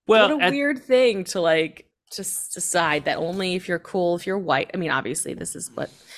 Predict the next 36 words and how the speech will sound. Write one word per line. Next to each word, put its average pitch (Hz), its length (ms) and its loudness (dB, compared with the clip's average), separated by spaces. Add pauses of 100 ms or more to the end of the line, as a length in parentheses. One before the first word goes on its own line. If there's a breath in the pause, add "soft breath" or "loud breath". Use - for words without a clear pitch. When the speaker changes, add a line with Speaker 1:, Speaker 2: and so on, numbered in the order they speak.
(160 loud breath)
Speaker 2:
but 196 80 2
all 196 220 6
of 196 80 2
the - 60 4
Speaker 1:
Yeah, 180 140 4
Speaker 2:
white 175 240 2
Speaker 1:
different 165 280 2
Speaker 2:
people 151 120 2
are 110 240 4
in 104 100 2
Speaker 1:
times, 147 120 -4
Speaker 2:
the 135 60 -4
other 127 120 -2
Speaker 1:
yeah. 90 220 2
Speaker 2:
fraternities. - 720 -6 (100)
Yeah. - 280 -6 (120)
Speaker 1:
And 156 420 2
I 156 60 -4
mean, 151 360 2 (280)
at 139 140 0
the 143 160 2
end, 151 400 2
they 120 140 4
have 113 240 0
the 117 140 -2
Asian 113 280 -4
guy 107 180 2
dressed 104 360 -2
up 110 140 0
as 104 140 -6
a 101 80 -4 (320)
Native 110 220 0
American. 98 680 0 (280)
Speaker 2:
Oh, 202 200 6
yeah. 156 360 0 (240)
Yeah. 156 280 -2